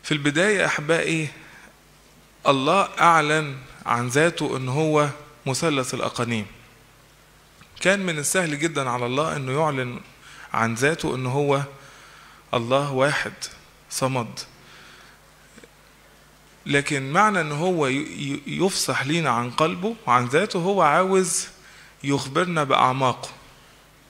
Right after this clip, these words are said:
وعاوز يكشف لينا ذاته، وعاوز يقربنا ليه لدرجة إن هو يخلينا نتحد بيه. ففي مثل لطيف كده قاله لي أحد الأحباء، حابب،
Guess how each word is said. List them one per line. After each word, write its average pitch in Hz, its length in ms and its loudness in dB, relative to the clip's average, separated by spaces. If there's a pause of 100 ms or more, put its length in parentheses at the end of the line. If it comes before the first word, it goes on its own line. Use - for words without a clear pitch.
وعاوز 143 340 0
يكشف 147 400 -2
لينا 143 240 -2
ذاته، 110 320 -4 (1200)
وعاوز 143 420 2
يقربنا 135 500 -2
ليه 143 280 -4 (300)
لدرجة 156 520 -2
إن 139 120 -8
هو 156 340 0 (440)
يخلينا 147 480 -4
نتحد 127 580 -4
بيه. 110 200 -4 (1800)
ففي 165 180 0
مثل 190 280 2
لطيف 147 360 -2
كده 170 280 0
قاله 147 320 -4
لي - 100 2
أحد 139 240 0
الأحباء، 131 540 0
حابب، 139 380 -4